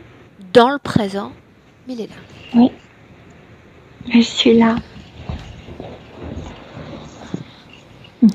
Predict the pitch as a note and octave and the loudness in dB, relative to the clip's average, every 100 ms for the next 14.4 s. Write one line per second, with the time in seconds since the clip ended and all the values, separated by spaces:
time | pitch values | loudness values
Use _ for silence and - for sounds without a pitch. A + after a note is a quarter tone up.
0 | G#3+ D#4 - - - A3 G#3+ - G#3+ A#3 | 2 -2 -4 -10 -8 -10 -10 0 0 0
1 | A3 G#3 - G3 G3+ A3+ A#3+ B3 B3+ _ | -6 -8 -10 -16 -14 -12 -12 -16 -20 _
2 | _ _ _ - G#3 G3+ G#3+ G#3+ A3+ - | _ _ _ -14 -10 -10 -10 -10 -10 -10
3 | - G#3 G#3 G3+ F#3+ G3 G3+ G3 F#3 F3+ | -10 -8 -6 -2 -2 -4 -10 -12 -18 -20
4 | F#3+ G3 G3+ _ _ _ _ _ _ _ | -20 -20 -20 _ _ _ _ _ _ _
5 | _ _ _ _ - G#3 G3 G3 G3 A3 | _ _ _ _ 2 6 8 6 4 2
6 | G#3 G3+ G3+ G#3+ G#3 G#3+ F#3+ F#3+ G3 F3+ | 2 2 0 -2 -2 -2 -2 0 -2 -2
7 | F3 - - - B3+ - A#3+ - - - | -6 -2 -2 -2 -10 -10 -12 -14 -20 -20
8 | _ _ C#4+ D4 - B3 - A#3 B3+ A#3+ | _ _ -18 -16 -16 -20 -14 -6 -6 -4
9 | D#4 D4 A#3+ G#3 - F#3+ - _ _ _ | -6 -6 -8 -8 -8 -10 -16 _ _ _
10 | _ _ _ _ _ - G3 G3+ F#3 F#3+ | _ _ _ _ _ 0 4 6 4 -2
11 | - G#3 F#3+ F3+ - _ _ - G3 - | -4 -2 -2 -4 -10 _ _ -18 -18 -16
12 | - - _ _ _ _ _ - - - | -20 -20 _ _ _ _ _ -20 -20 -20
13 | - - - - _ _ _ _ _ D4+ | -20 -20 -20 -20 _ _ _ _ _ 0
14 | D4+ B3+ G#3 | 2 2 0